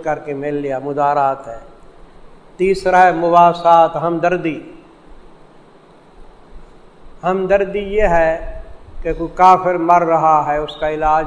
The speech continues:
کراؤ، زخمی ہے، اے سمجھ، غریب مفلس ہے، بھوک مر رہا ہے، یہ کیا ہے؟ ہمدردی ہے۔ بھوک مر رہا ہے،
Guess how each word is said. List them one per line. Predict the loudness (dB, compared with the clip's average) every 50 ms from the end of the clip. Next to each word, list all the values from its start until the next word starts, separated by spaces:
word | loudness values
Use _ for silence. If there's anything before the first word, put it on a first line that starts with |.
| -6 -8
کراؤ، | -8 -6 -4 -4 -4 -6 -8 -8
زخمی | -10 -12 -12 -12 -12 -10 -10 -10 -10
ہے، | -10 -10 -12 -12 -14 -18 -20 -20 -20 -20 -20 -20 -14 -6 -2
اے | 0 2 2 2
سمجھ، | 2 0 0 0 -2 -4 -8 -12 -18 -20 -20 -20 -20 -20 -20 -20 -20 -20 -18 -8 -4
غریب | -4 -2 -2 -2 -2 -2 -4 -4 -4
مفلس | -4 -4 -4 -2 -2 -2 -2 -2 -2 -2
ہے، | -2 0 0 -2 -2 -4 -8 -8 -10 -6 -2
بھوک | 0 0 0 0 -2 -2
مر | 0 2 2 2
رہا | 2 0 0 0 2 2 0 0 -2
ہے، | -4
یہ | -4 -4
کیا | 0 2 4 6
ہے؟ | 6 4 2 -2 -8 -16 -18 -20 -20 -20 -20 -20 -20 -20 -20 -20 -20 -20 -20 -16 -14 -10 -6
ہمدردی | -6 -4 -2 2 4 4 4 2 0 -4 0 2
ہے۔ | 4 4 2 0 -4 -2
بھوک | 0 0 2 0 0 0
مر | 4 4 4 4
رہا | 4 0 0 2 2 2 2 2
ہے، | 0 -2